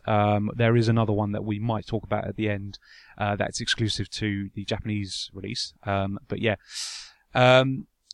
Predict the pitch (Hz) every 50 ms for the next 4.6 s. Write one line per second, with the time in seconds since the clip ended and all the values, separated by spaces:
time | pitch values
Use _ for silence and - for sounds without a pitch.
0 | - - - - 185 185 190 208 214 214 180 214 220 226 220 233 220 240 208 175
1 | 139 123 110 113 - - - - - 110 110 107 98 104 104 110 107 101 98 98
2 | 110 - - 101 104 104 107 - - - 113 110 110 107 110 - - 135 135 -
3 | 151 143 151 147 139 135 131 131 127 123 117 110 - - _ _ - 127 120 113
4 | 110 110 113 107 - 123 113 110 110 107 107